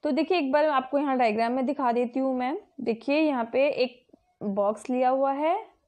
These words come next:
ठीक है, बॉक्स के अंदर फिर एक और बॉक्स, एक बड़ा बॉक्स, उसके अंदर छोटा बॉक्स, आप ये देख रहे होंगे ये लिया हुआ है, ठीक है। अब क्या किया, अंदर वाले बॉक्स के इधर पर ट्रेसिंग पेपर लगा हुआ है, बाहर वाले बॉक्स के ऊपर छेद किया हुआ है, ठीक है। यहाँ से आप देखने,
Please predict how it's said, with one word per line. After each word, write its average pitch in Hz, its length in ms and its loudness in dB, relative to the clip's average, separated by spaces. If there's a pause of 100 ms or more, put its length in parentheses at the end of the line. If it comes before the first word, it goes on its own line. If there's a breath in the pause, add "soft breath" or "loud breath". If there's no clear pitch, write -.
(240)
ठीक 262 200 -4
है, 311 180 2 (280 loud breath)
बॉक्स 247 320 0
के 349 120 0
अंदर 330 240 2
फिर 392 140 -2
एक 277 300 -2
और 247 200 4
बॉक्स, 190 420 -2
एक 220 160 -2
बड़ा 220 200 2
बॉक्स, 285 280 0
उसके - 200 -6
अंदर 254 160 -2
छोटा 226 320 -2
बॉक्स, 226 280 -2
आप 208 240 -4
ये 220 60 0
देख 196 200 -2
रहे 214 100 -4
होंगे 220 220 -2
ये 202 240 0
लिया 202 260 0
हुआ 240 220 -2
है, 277 240 -2 (380 loud breath)
ठीक 285 180 -2
है। 349 160 4 (340 loud breath)
अब 262 200 0
क्या 320 120 4
किया, 311 260 2
अंदर 247 340 0
वाले 285 160 2
बॉक्स 262 340 0
के - 80 -2
इधर 247 280 0
पर 247 140 -2
ट्रेसिंग 240 440 -2
पेपर 269 280 0
लगा 262 220 2
हुआ 262 240 4
है, 277 140 2
बाहर 214 340 0
वाले 233 220 0
बॉक्स 226 360 -4
के 247 120 -4
ऊपर 302 400 -2
छेद 202 440 0
किया - 180 -4
हुआ 170 220 -4
है, - 160 -8 (280 soft breath)
ठीक 254 180 -4
है। 330 160 4 (260 loud breath)
यहाँ 254 360 2
से 311 160 -2
आप 302 220 2
देखने, 233 420 0